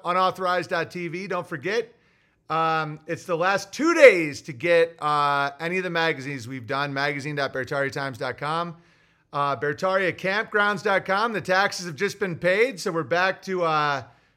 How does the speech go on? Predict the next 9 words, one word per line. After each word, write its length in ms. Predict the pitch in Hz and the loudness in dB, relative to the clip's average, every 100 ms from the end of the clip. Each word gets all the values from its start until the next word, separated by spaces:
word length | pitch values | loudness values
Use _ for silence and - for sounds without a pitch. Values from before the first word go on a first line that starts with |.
| _ | _
very 360 | 123 170 214 220 | 0 4 6 6
little 240 | 208 214 | 4 2
money, 420 | 190 208 247 285 | 2 2 2 0
but 220 | 226 185 175 | 4 4 4
we 120 | 180 | 0
will 560 | 165 190 214 214 175 - | -2 0 2 0 -2 -8
continue 520 | - 175 190 202 208 | -8 -4 -4 -2 -2
to 100 | 185 | -2
build 480 | 147 175 233 247 240 | 0 0 4 4 4